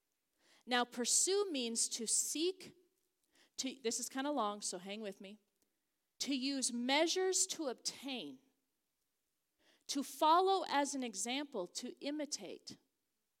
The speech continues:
Endeavor to attain to, you strive to reach or gain love. To pursue God is to wake up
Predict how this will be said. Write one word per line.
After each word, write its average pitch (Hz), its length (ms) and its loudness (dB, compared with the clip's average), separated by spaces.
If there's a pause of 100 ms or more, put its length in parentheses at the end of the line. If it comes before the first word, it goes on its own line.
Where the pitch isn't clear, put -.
(880)
Endeavor 311 680 4
to 330 240 0
attain 320 600 -2
to, 226 180 -6
you 240 240 -4
strive 320 960 2
to 247 180 -4 (180)
reach 339 400 -2
or 220 160 -2 (100)
gain 226 440 -4 (540)
love. 202 320 2 (880)
To 311 120 4
pursue 349 720 4
God 294 420 4
is 262 280 0
to 262 220 -4
wake 247 500 0
up 311 120 0